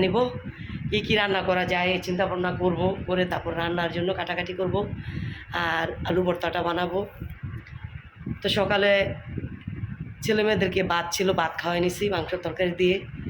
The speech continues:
আর বড় ছেলে কী খায় জানি না, তো খুদের ভাত তো হইচই, গরু মাংস আছে, তো যেটা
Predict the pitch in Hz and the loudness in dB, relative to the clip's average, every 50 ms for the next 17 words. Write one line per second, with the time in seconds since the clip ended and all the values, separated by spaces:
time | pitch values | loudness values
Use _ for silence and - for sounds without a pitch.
0 | - - - - - - - 156 156 156 147 160 160 170 185 185 - 185 175 170 | -8 -8 -10 -14 -14 -6 -2 0 0 0 2 2 4 4 4 4 2 2 0 0
1 | 175 175 165 - 165 160 156 151 156 156 156 156 165 175 185 180 - 160 147 - | -2 -2 -8 -4 -2 -2 0 0 0 0 0 2 2 0 0 0 -2 -4 -4 -4
2 | - 165 170 175 170 151 147 - 165 165 160 165 151 151 - 175 175 175 165 170 | -2 0 0 2 2 0 0 -2 -4 -4 -4 -6 -6 -6 -4 -4 -4 -4 -2 -2
3 | 160 165 165 160 147 147 147 - 156 156 147 - - - - - - - - - | -4 -2 -2 -2 -2 -2 -2 -4 -6 -8 -10 -8 -8 -8 -6 -6 -6 -6 -6 -8
4 | - - - - - - - - - - 156 - 170 - 170 | -8 -14 -16 -14 -14 -12 -10 -8 -8 -8 -4 -4 -2 -2 -2